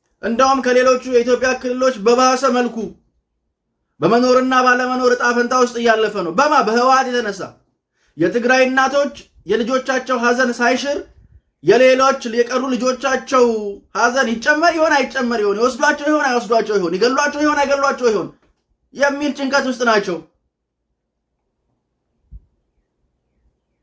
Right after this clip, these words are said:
ይህ ህዝብ ማረፍ አለበት፣ መዳን አለበት። እረፍት ያሻዋል። በምን ተዳው?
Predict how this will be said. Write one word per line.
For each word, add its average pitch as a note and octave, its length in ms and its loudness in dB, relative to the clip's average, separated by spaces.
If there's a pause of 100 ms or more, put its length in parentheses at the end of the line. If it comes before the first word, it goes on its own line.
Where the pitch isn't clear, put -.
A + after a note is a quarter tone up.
ይህ C4+ 160 2
ህዝብ C#4+ 260 0
ማረፍ C4+ 320 2
አለበት፣ G3 440 -2 (600)
መዳን C4+ 420 2
አለበት። F#3+ 520 -6
እረፍት C4+ 340 0
ያሻዋል። G3+ 460 -4 (340)
በምን B3 300 0
ተዳው? G3 320 2